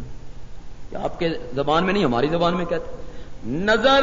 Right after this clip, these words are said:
نیاز، منت، چڑھاوا، یہ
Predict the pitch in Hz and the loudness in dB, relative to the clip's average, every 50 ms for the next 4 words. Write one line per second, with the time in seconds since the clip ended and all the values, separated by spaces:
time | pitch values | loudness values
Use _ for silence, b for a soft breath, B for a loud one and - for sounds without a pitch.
0 | 269 254 240 226 196 180 170 170 165 165 170 180 190 214 226 240 240 247 254 240 | 4 4 2 2 0 0 0 2 4 6 6 8 8 8 8 8 8 8 6 6
1 | 208 190 170 165 160 170 185 202 220 226 233 240 220 - - - - - - - | 4 2 2 2 2 2 2 0 0 2 2 2 2 2 0 -4 -6 -4 0 2
2 | 240 - - - 151 175 202 202 202 190 160 - - - - - - - - - | 4 4 4 4 4 6 6 8 8 6 6 6 2 -2 -4 -6 -6 -6 -6 -8
3 | - - - - - 190 247 | -8 -6 -6 -4 0 4 4